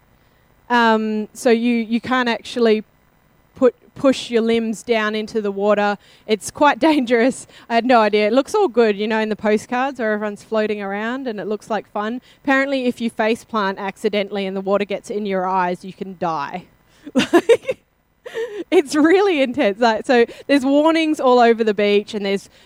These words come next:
like, first aid stations, like, washing stations and stuff. Like, do not get, don't, you will end up in hospital if you, um, accidentally. For people who are really good at falling over randomly, that's a scary prospect.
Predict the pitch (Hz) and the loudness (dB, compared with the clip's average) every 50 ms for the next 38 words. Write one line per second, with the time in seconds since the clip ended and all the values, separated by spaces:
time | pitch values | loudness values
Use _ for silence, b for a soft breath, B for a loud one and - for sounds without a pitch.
0 | b b 220 220 208 - _ - 254 247 247 247 - - 240 220 220 220 208 - | b b 0 2 2 0 _ 2 4 4 4 2 0 -2 0 0 0 0 -2 -4
1 | - - 240 208 214 226 - - 220 214 208 208 202 - 214 214 196 185 - 208 | -6 -2 0 0 0 0 0 -2 -2 -2 -2 -4 -6 -4 -2 -2 -2 -2 -2 -2
2 | 202 202 208 202 - - 240 214 226 - - - - 208 202 202 - - 220 208 | 0 0 0 0 -2 -6 -8 -8 -8 -8 -10 -8 -6 -4 -4 -4 -4 -6 -8 -8
3 | 196 190 208 - 208 202 190 - - 202 190 185 - 208 185 185 165 - 220 208 | -8 -8 -10 -10 -10 -12 -10 -8 -6 -4 -4 -2 -2 -4 -4 -4 -4 -4 -4 -2
4 | 208 208 196 - - b b b b b - 214 196 - 208 190 185 220 208 202 | -2 -2 -2 -4 -6 b b b b b -4 -4 -4 -4 -8 -6 -2 0 0 0
5 | 196 - _ - 226 202 214 233 226 240 240 - 240 220 254 262 262 262 254 247 | 0 -2 _ -8 -8 -4 0 2 2 2 2 0 -2 -2 2 4 4 4 4 2
6 | 233 233 226 - 226 214 208 208 196 190 - - 202 185 196 185 180 - 196 185 | 2 -2 -4 -4 -4 -6 -4 -6 -6 -8 -8 -8 -6 -4 -2 -2 -2 -4 -6 -8
7 | - - 208 196 190 185 180 b b b b b b 202 190 185 185 180 - 196 | -8 -8 -6 -4 -4 -4 -4 b b b b b b -6 -4 -4 -4 -4 -6 -6
8 | 196 - - - 208 196 190 190 175 185 190 190 185 180 b b b b b b | -8 -8 -6 -6 -4 -2 -2 -2 -2 -2 -2 -2 -2 -4 b b b b b b
9 | - 262 247 233 233 - 262 277 269 - 277 254 233 247 226 220 214 202 208 214 | 2 4 4 4 2 2 0 -2 0 2 2 2 4 4 2 2 2 2 2 2
10 | 220 220 220 202 185 - 202 196 190 190 - - _ 214 190 190 185 190 175 175 | 2 2 2 0 0 0 0 0 0 0 -4 -6 _ -6 -4 -4 -4 -4 -6 -4
11 | 175 180 190 175 185 180 180 175 180 180 185 180 175 175 175 180 180 175 180 180 | -4 -4 -4 -2 -2 -2 -4 -4 -6 -6 -6 -6 -6 -6 -6 -8 -8 -6 -6 -6
12 | 180 180 175 175 170 185 339 330 - - - - - 196 196 190 175 170 - - | -6 -6 -6 -6 -6 -6 -8 -8 -10 -14 -14 -8 -6 -4 -2 -2 -4 -6 -8 -12
13 | - - 185 175 170 165 160 165 - _ 185 147 151 - - - 170 143 135 - | -10 -8 -6 -4 -4 -4 -6 -6 -8 _ -12 -12 -12 -14 -14 -12 -12 -12 -12 -14
14 | _ - | _ -20